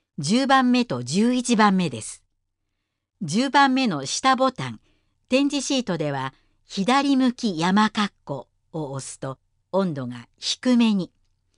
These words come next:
右隣の上ボタン、右向き山括弧を押すと、温度が高めになります。温度は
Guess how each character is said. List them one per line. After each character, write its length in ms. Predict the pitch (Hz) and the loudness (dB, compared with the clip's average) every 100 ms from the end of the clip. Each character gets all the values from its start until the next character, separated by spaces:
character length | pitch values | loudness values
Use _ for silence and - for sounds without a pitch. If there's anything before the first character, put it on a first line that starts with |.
| _ _ _ _ - | _ _ _ _ -4
右 360 | 196 220 294 | 0 2 2
隣 360 | 311 294 247 165 | 2 2 2 0
の 200 | 131 131 | -4 -6
上 280 | 151 220 240 | 2 4 4
ボ 140 | 220 | 0
タ 160 | - 113 | -2 -10
ン、 160 | 104 _ _ _ _ _ | -12 _ _ _ _ _
右 400 | 180 190 220 285 | -2 2 4 4
向 160 | 285 277 | 4 2
き 260 | - 214 175 | -2 -4 0
山 280 | 196 226 | 2 4
括 240 | 240 247 - | 2 0 -4
弧 100 | - 135 120 | -6 -6 -6
を 20 | |
押 100 | 123 | -10
す 160 | - - | -12 -12
と、 180 | 131 _ _ _ _ - | -14 _ _ _ _ -4
温 220 | 185 175 | -2 0
度 100 | 135 | -4
が 180 | 123 107 - | -10 -14 -10
高 280 | 151 - 254 | -8 0 4
め 160 | 240 | 6
に 140 | 220 196 | 6 4
な 100 | 175 | 2
り 100 | 170 | 0
ま 120 | 156 | -4
す。 200 | - - _ _ _ _ _ _ _ _ _ - | -8 -20 _ _ _ _ _ _ _ _ _ -4
温 180 | 262 240 | 0 0
度 140 | 175 | 0
は 200 | 160 156 | 0 -4